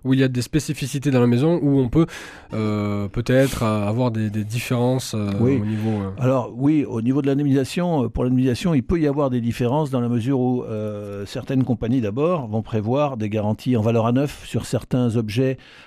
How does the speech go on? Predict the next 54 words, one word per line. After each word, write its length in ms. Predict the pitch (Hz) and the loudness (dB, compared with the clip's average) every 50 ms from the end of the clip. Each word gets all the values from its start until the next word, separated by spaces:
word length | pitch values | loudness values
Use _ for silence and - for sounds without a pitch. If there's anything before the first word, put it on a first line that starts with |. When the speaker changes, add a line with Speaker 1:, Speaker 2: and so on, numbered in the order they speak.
| - - - | -18 -10 -4
Speaker 2:
euh, 440 | - 113 110 110 110 107 110 107 107 | 0 2 2 4 4 4 4 2 0
sous 180 | - - 151 110 | 0 0 0 0
réserve 300 | 113 107 127 139 - - | 2 2 2 0 -2 -2
qu'ils 180 | - 104 104 | -4 -2 -2
aient 60 | 110 | -2
pas 200 | - - 120 117 | -2 0 0 -2
trop 320 | 113 - - 127 127 120 120 | -2 -2 0 0 2 2 4
une 140 | 117 113 117 | 4 4 2
ancienneté 460 | 110 - - 123 113 104 - 127 120 | 2 0 0 0 0 2 2 0 0
trop 160 | - 107 110 107 113 | 0 -2 -2 -2 -2
importante, 480 | 107 - - - - 185 180 151 - | -2 -2 -4 -2 -2 -2 -2 0 -2
c'est-à-dire, 340 | - 107 98 104 101 95 101 | -2 -2 -2 -2 -2 -2 -4
euh, 20 | |
par 220 | 98 - - 95 101 | -4 -4 -4 -2 0
exemple 260 | 104 101 127 120 110 | 0 2 2 0 0
quarante, 360 | - 117 95 104 110 101 - - 143 135 117 | 0 -2 -2 0 -2 -4 -6 -8 -6 -6 -4
quarante-huit 380 | - 120 101 107 113 - 151 151 | -2 -2 -2 -2 0 0 2 2
mois. 280 | 151 165 165 156 139 120 | 4 4 2 2 2 0
Vous 180 | 104 110 104 | -2 -2 -2
avez 180 | 110 104 110 110 | -2 -2 -2 0
des, 220 | 101 107 104 98 - - - - - - | 0 0 0 -2 -4 -8 -16 -20 -10 -4
euh, 360 | - 113 104 104 104 104 104 101 98 | -2 0 0 0 0 0 0 -2 -2
vous 120 | 104 104 | -2 0
avez 140 | 107 104 110 | 0 0 0
des 120 | 104 107 | 0 0
compagnies 340 | - 107 104 - 107 123 147 | 0 0 -2 0 -2 -4 -4
qui 80 | - - | -2 0
vont 160 | 127 113 110 | 0 2 2
garantir 500 | 110 107 98 104 104 - - 135 135 123 | 0 0 0 -2 -2 -2 0 0 2 2
le 60 | 117 | 2
matériel 540 | 110 110 110 104 - 113 107 113 117 113 110 | 2 2 0 0 -2 -2 -2 0 0 0 0
électronique, 640 | 107 107 107 - - 120 123 135 160 180 175 - - | -2 -2 -4 -4 -2 0 2 2 2 0 -2 -4 -6
euh, 380 | 120 107 107 107 104 104 104 104 | -4 -4 -2 -2 -2 -2 -4 -4
ordinateur, 680 | 98 98 101 101 117 117 113 104 101 - 143 160 143 | -6 -6 -4 0 2 2 2 2 0 0 0 0 2
on 60 | 117 | 2
va 140 | 107 104 101 | 0 0 0
dire, 220 | 104 139 165 170 - - - - - - - - - | 0 0 0 0 -2 -6 -12 -20 -20 -20 -16 -8 -4
euh, 1000 | 135 117 113 110 110 110 113 113 131 135 123 127 135 139 143 143 143 139 147 151 143 151 165 | -2 0 2 4 4 4 2 2 2 0 0 -2 -2 -4 -4 -4 -6 -6 -8 -8 -6 -4 -2
à 100 | 175 147 | 0 2
neuf 360 | 131 139 151 175 165 - - 123 107 | 2 2 2 0 -2 -4 -8 -10 -8
pendant 220 | - 110 110 107 104 | -6 -4 -4 -2 0
vingt-quatre 360 | 110 117 113 - 147 - - | 0 0 0 0 0 0 2
mois. 200 | - 143 123 - | 2 2 0 -2
Puis 100 | - 104 | -4 -8
ensuite, 380 | 87 87 - - 170 165 - | -8 -6 -4 -4 -4 -4 -2
il 60 | - 113 | -4 -2
y 20 | |
aura 140 | 101 104 113 | 0 0 0
une 60 | 107 | 0
vétusté 360 | 104 107 - 113 101 - 135 | -2 -4 -4 -6 -6 -6 -6
qui 100 | 120 117 | -4 -4
va 100 | 110 107 | -4 -2
s'appliquer. 500 | 98 120 107 - 139 131 - 120 107 104 | -2 -2 -2 -2 -4 -2 -2 -2 -2 -2
Bon, 140 | 110 113 | -2 -4